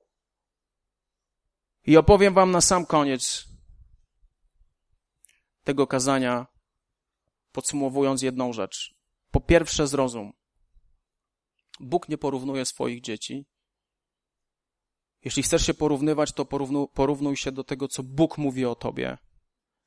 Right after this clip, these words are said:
a nie to, co inni mówią o tobie. I druga rzecz, jesteś odpowiedzialny za to, co Bóg tobie dał, a nie to, co ma Heniek albo Gosia.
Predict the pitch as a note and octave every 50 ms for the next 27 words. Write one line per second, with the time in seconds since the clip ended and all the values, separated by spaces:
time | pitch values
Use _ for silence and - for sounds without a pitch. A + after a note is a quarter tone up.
0 | _ _ _ _ _ _ - B2+ C3+ C3+ C3 - C3 - C3+ B2+ - C#3 C3 B2
1 | A#2+ A2 G#2 - - - G#1+ G#1 - - - - - - - - _ _ _ _
2 | _ _ _ _ _ _ _ _ _ - - _ _ _ _ _ _ _ _ _
3 | _ _ _ _ _ _ _ _ _ _ _ _ _ _ _ _ _ _ _ _
4 | _ - C3+ C3+ D#3+ F3 E3 D3+ C#3 B2 B2+ C3 C#3+ - - - - - - _
5 | _ _ _ _ _ _ - C3+ - - D#3 C3+ D#3 D3 - - C#3+ C3+ C#3+ C3
6 | D3 D3 D3 D3 D3+ C#3 C#3 C#3+ - D3 C3+ - - C#3 C3 D#3+ - - - D3
7 | C#3 C#3 B2+ B2+ B2 C3+ D3+ F3 F#3+ - _ _ _ _ _ _ _ _ _ _
8 | _ _ - C3 C3 D3 E3+ F3 - - D#3 D3+ E3 F#3 - - - _ _ _
9 | _ _ - - C#3+ D3 D3+ C#3+ C3 C#3 C3+ - - - - D3 C#3 C3+ C3 B2+
10 | - - - B2+ C3 C3 C3 C3 C3 C3+ B2 - -